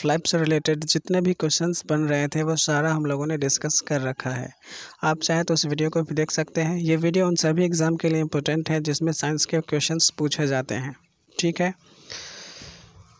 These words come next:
इस वीडियो में हम लोग discuss करेंगे tissues के बारे में, उत्तकों के बारे में।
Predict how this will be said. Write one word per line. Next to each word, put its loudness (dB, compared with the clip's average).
इस 4
वीडियो 4
में 6
हम 6
लोग 4
discuss 2
करेंगे 4
tissues 2
के 4
बारे 0
में, -4
उत्तकों -2
के 0
बारे 0
में। -6